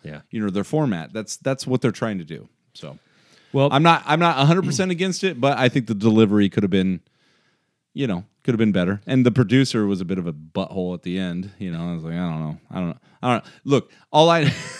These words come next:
Speaker 2: <laughs> as humble potters, <laughs> all I know is that they had, like, a glass booth for their producer and, and the, the, like, hitting the mic like Baba Booey. And I'm just like, "I don't know. These guys are doing fine." <laughs>
Speaker 1: Yeah,
Speaker 2: I
Speaker 1: yeah.
Speaker 2: don't know what's going on here.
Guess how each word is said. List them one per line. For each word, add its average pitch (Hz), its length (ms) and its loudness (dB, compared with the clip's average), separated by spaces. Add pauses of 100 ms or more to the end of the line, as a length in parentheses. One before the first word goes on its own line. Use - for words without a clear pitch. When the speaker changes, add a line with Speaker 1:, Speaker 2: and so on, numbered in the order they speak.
(220)
Speaker 2:
<laughs> - 480 -12
as 113 280 0 (100)
humble 143 320 2
potters, 110 560 2
<laughs> - 160 -8
all 131 200 2
I 131 100 0
know 110 180 0
is 101 80 0
that 101 100 -2
they 107 120 4
had, 113 120 2
like, 98 160 0
a 87 80 -8
glass 104 420 0
booth 98 340 4
for 104 100 2
their 95 140 6
producer 110 680 0 (320)
and, 104 220 0
and 107 340 -4
the, 101 100 -6
the, 113 300 -10
like, 107 160 -4
hitting 117 200 -4
the 101 60 -2
mic 101 300 -2
like 95 160 -4
Baba 98 240 2
Booey. 101 320 0
And 98 80 -2
I'm 95 120 -2
just 90 140 -10
like, 90 200 -4 (480)
"I 110 140 -4
don't 95 80 -4
know. 82 140 -8
These 95 200 -4
guys 82 240 -6
are 82 60 -10
doing 82 260 -8
fine." 92 400 0 (160)
<laughs> 135 200 -2
Speaker 1:
Yeah, 104 400 0 (100)
Speaker 2:
I 208 60 2
Speaker 1:
yeah. 160 40 4
Speaker 2:
don't 151 240 0
know 117 120 0
what's 107 180 -4
going 104 240 -2
on 98 160 -2
here. 95 200 -4